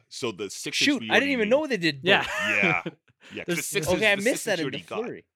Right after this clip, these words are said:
Speaker 1: I think
Speaker 3: Yeah.
Speaker 1: the six inch you already, um, pre-ordered that guy from the, from the animated series. You got that guy, I
Speaker 2: Oh,
Speaker 1: think,
Speaker 3: Okay,
Speaker 2: okay.
Speaker 3: so that,
Speaker 1: so
Speaker 3: that's
Speaker 1: we knew about
Speaker 2: Yeah.
Speaker 1: him a while ago. Yeah.
Speaker 3: Yeah,
Speaker 2: Yeah.
Speaker 3: so on the six inch
Speaker 2: Oh,
Speaker 3: scale,
Speaker 2: yeah,
Speaker 3: okay,
Speaker 2: man.
Speaker 3: I
Speaker 2: That was the one that I, like, I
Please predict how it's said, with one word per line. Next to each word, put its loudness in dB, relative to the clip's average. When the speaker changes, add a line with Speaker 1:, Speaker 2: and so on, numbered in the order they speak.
Speaker 1:
I -8
think 4
Speaker 3:
Yeah. -
Speaker 1:
the -2
six -8
inch -12
you -6
already, -8
um, -10
pre-ordered -12
that -12
guy -14
from -6
the, -2
from -14
the -6
animated 0
series. -14
You -12
got -4
that -6
guy, -6
I -
Speaker 2:
Oh, 6
Speaker 1:
think, 4
Speaker 3:
Okay, 2
Speaker 2:
okay. -
Speaker 3:
so -6
that, 4
Speaker 1:
so 6
Speaker 3:
that's -4
Speaker 1:
we -8
knew -2
about 0
Speaker 2:
Yeah. -8
Speaker 1:
him -6
a -6
while -2
ago. -14
Yeah. -16
Speaker 3:
Yeah, -4
Speaker 2:
Yeah. 0
Speaker 3:
so -10
on -6
the -8
six -6
inch -6
Speaker 2:
Oh, 2
Speaker 3:
scale, -
Speaker 2:
yeah, 2
Speaker 3:
okay, 0
Speaker 2:
man. -8
Speaker 3:
I -4
Speaker 2:
That -2
was -8
the -12
one -6
that -8
I, -6
like, -10
I -10